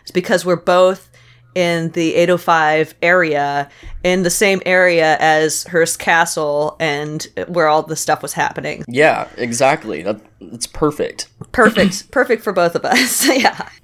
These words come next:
Speaker 2: Julia Morgan was an architect at U C Berkeley,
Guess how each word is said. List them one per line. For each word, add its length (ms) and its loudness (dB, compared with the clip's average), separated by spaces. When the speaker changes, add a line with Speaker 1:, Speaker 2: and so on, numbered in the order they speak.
Speaker 2:
Julia 340 4
Morgan 840 0
was 640 4
an 180 -6
architect 840 0
at 220 0
U 140 -2
C 160 -2
Berkeley, 600 -6